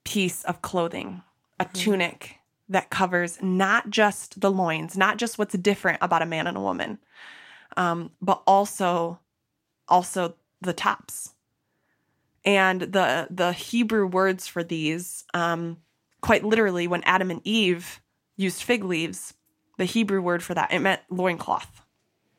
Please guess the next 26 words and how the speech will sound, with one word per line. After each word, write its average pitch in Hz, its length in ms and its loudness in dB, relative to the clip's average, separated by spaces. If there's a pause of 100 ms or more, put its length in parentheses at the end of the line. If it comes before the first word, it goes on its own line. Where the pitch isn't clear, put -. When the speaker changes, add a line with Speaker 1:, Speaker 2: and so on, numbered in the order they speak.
(200)
Speaker 1:
So - 180 -2
it 185 160 2
would 196 120 0
have, 180 220 -4
it - 180 0
would 196 140 2
have 165 100 -8
just 190 440 4
covered 165 500 0
their 160 100 0
genitals. 156 600 -4 (1120)
But 190 300 4
the 202 60 2
Hebrew 185 400 0
word, 170 540 0 (580)
when 170 460 0 (100)
God 240 400 6
clothed - 500 -4
them, - 300 -4 (840)
meant 180 460 0
garment, 170 720 -2 (580)
tunic, - 600 -4 (240)
long 180 340 2
shirt, - 580 -4 (100)
cloak, - 580 -2 (460)
robe. - 400 -4